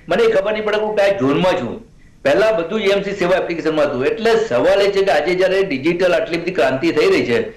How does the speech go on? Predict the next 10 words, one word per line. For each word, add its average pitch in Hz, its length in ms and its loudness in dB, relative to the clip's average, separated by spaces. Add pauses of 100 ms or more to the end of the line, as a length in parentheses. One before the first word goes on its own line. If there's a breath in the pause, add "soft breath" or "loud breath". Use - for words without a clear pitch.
(400 loud breath)
ત્યારે 156 280 0 (140)
જો 233 120 2
ખરેખર 196 440 2
આપણે 185 200 0
અમદાવાદ 175 320 -2
સારું 160 280 0
કરવું 160 220 2
હોય 185 80 4
ને 180 100 2
હવે 151 160 2